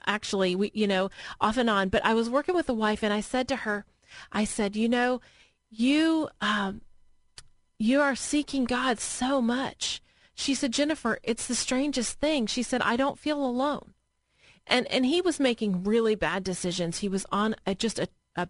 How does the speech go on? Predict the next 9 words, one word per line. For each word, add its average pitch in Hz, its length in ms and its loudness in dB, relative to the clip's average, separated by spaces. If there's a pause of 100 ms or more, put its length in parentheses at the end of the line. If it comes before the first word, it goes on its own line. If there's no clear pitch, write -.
bad 214 320 -2
path 180 520 -4 (480)
that 226 160 4
it, - 200 2
it 254 280 2
really 330 480 4
felt 190 380 0
impossible. - 840 -4 (400)
I, 240 160 4